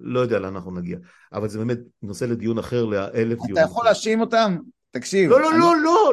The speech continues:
Speaker 1: לא, לגמרי לא, להפך,
Speaker 2: אני רק
Speaker 1: אני
Speaker 2: אגיד את הדבר
Speaker 1: הסנגור
Speaker 2: הבא.
Speaker 1: הכי חריף.
Speaker 2: א-, אני עד היום תמיד הטפתי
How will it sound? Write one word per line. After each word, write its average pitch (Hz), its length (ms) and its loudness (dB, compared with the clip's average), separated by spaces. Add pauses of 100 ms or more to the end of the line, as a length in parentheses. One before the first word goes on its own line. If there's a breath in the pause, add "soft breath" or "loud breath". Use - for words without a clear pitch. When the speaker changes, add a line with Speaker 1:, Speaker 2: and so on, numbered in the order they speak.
Speaker 1:
לא, 285 200 0
לגמרי 247 460 -2
לא, 160 200 0
להפך, 160 460 -4
Speaker 2:
אני 170 100 -2
רק 190 80 -2
Speaker 1:
אני 196 80 4
Speaker 2:
אגיד 185 240 -2
את 190 120 6
הדבר 214 160 6
Speaker 1:
הסנגור 175 400 6
Speaker 2:
הבא. - 80 -2
Speaker 1:
הכי 208 200 -8
חריף. 170 340 -8 (580)
Speaker 2:
א-, 120 440 -4
אני 180 440 0 (1700)
עד 165 200 0
היום 147 420 0 (800)
תמיד 151 300 -4
הטפתי 151 640 -4